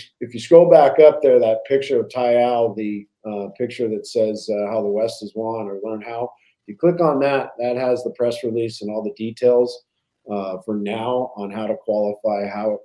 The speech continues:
works, where it's gonna work, and all the, all the ins and outs. Now,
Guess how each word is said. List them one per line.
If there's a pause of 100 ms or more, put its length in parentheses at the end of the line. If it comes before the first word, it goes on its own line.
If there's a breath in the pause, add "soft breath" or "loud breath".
works,
where
it's
gonna
work, (680)
and
all
the, (180)
all
the
ins
and
outs.
Now,